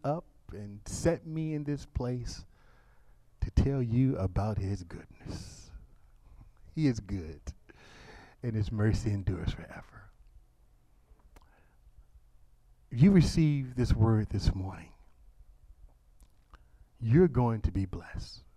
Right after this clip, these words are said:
I prayed this morning, I asked the team to pray that God will open your hearts. He open your hearts. He open your hearts to receive. Because Satan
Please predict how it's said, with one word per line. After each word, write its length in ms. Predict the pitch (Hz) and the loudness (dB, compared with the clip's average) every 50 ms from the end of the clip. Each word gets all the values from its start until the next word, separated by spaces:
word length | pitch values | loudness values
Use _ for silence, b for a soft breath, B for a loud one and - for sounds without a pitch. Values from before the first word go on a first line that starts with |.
| - - _ - - _ _ _ _ - - - - - _ _ _ - | -20 -20 _ -20 -20 _ _ _ _ -20 -20 -20 -20 -20 _ _ _ 0
I 100 | 123 - | 0 4
prayed 400 | - - - 185 202 190 165 147 | 4 4 4 4 0 0 -2 -2
this 220 | 131 117 - - | -4 -2 -2 -2
morning, 380 | 113 110 104 95 90 85 85 - | -4 -2 -4 -4 -6 -10 -14 -10
I 160 | 107 120 120 123 | -6 -4 -2 -2
asked 140 | 120 - | -4 -4
the 60 | - 110 | -4 -4
team 300 | - - 104 98 98 95 | -4 -4 -4 -4 -6 -8
to 80 | 98 | -10
pray 340 | - - - 123 123 120 110 | -6 -4 -2 -2 0 -2 -2
that 120 | 92 101 | -4 -4
God 220 | 98 - 104 104 104 | -6 -4 -4 -4 -4
will 100 | 95 - - | -4 -4 -2
open 280 | 107 104 - 104 101 | -2 -2 0 -2 -4
your 100 | 98 92 | -8 -8
hearts. 600 | - - - - - - - - - - - - - _ - - - _ _ _ _ _ _ _ _ - - | -10 -12 -16 -20 -20 -20 -20 -20 -20 -18 -18 -18 -20 _ -20 -20 -20 _ _ _ _ _ _ _ _ -12 -8
He 140 | - 151 - - | -8 -8 0 0
open 220 | 147 - 139 131 | 2 2 4 2
your 80 | 117 104 | 2 -2
hearts. 380 | - - - - - - - - | -4 -8 -14 -14 -14 -16 -16 -10
He 60 | - - | -8 -6
open 260 | - 185 - - 175 | -2 2 2 2 2
your 100 | 156 - | 2 -4
hearts 420 | - 160 139 - - - - - B B B B B | -10 -14 -16 -16 -18 -18 -18 -18 B B B B B
to 120 | - - 160 | 2 4 4
receive. 640 | 139 139 - - - 160 160 143 127 - - - - b b b b b b b b b b b b b b b b b b b b b b _ _ _ _ _ _ _ _ _ _ _ _ _ _ _ _ | 4 4 2 2 -2 -4 -6 -6 -10 -16 -20 -20 -20 b b b b b b b b b b b b b b b b b b b b b b _ _ _ _ _ _ _ _ _ _ _ _ _ _ _ _
Because 360 | 131 127 - 135 123 - - - - | -4 -4 -2 -4 -4 -6 -8 -16 -20
Satan 840 | - - - - - 165 175 175 - - 143 127 120 117 113 113 | -20 -18 -10 -6 -2 0 0 0 0 0 -2 0 -2 -4 -4 -6